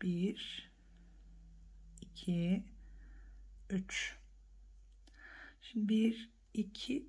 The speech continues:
üç, dört, beş zincir çekiyoruz. Tığımızı iki defa dolayıp köşenin içine giriyoruz. Bir, iki, üç, dört de çıktık. Burada yedi zincir. Bir,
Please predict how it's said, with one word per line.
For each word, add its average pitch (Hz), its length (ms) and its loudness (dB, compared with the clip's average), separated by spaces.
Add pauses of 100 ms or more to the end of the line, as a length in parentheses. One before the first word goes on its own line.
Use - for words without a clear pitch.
üç, - 600 0 (140)
dört, - 500 0 (280)
beş 196 260 6
zincir 208 460 2
çekiyoruz. 208 880 0 (920)
Tığımızı 185 600 6
iki - 240 0
defa 208 480 2
dolayıp 202 560 -2 (1160)
köşenin 185 480 6
içine 180 300 -4
giriyoruz. 196 720 2
Bir, 185 380 6 (680)
iki, 190 520 -2 (400)
üç, - 520 -2 (280)
dört 185 400 4
de 185 120 -4
çıktık. - 580 -8 (1200)
Burada 233 220 4
yedi 220 360 10
zincir. 165 640 2
Bir, - 560 4